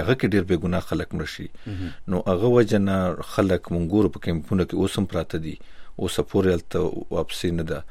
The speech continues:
Speaker 1: نو دا یو قسم فوج، آ، ناکامي ده، د حکومت ناکامي ده. او موږ ولیدل چې فوج هلته اپریشن وکړي، خو اپریشن نه پس بیا چې کوم سیویلین سیټ اپ دی،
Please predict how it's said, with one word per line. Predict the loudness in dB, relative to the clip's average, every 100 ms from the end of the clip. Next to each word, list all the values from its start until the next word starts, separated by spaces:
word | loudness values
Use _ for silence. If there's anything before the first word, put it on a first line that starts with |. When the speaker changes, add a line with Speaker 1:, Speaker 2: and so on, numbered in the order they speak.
| -10 -10 -14 -10
Speaker 1:
نو | -4 0 2 2 2 0 -2
دا | -2 2 4
یو | 4 2
قسم | 0 -2 0 2 0 -2
فوج، | -2 2 4 4 0 -4
آ، | -2 0 0 0 -2 -4
ناکامي | -4 -4 -2 -2 -2 -4
ده، | -4 -4
د | -4
حکومت | -6 -6 -4 -2 -2
ناکامي | -4 -2 -4 -4
ده. | -4 -6 -8 -12 -12 -10 -10
او | -4 -2 0
موږ | 0 2
ولیدل | 4 4 2 -2
چې | -4
فوج | -6 0 0
هلته | 0 -2
اپریشن | -4 -2 -4 -2 -2
وکړي، | -2 -4
خو | -2 -4
اپریشن | -4 -6 -4 -2
نه | -4
پس | -4 -4 -6 -4
بیا | -6
چې | -4 -8
کوم | -4 -4 -4
سیویلین | -4 2 2 2
سیټ | -2 -4 -4
اپ | -6 -6
دی، | -8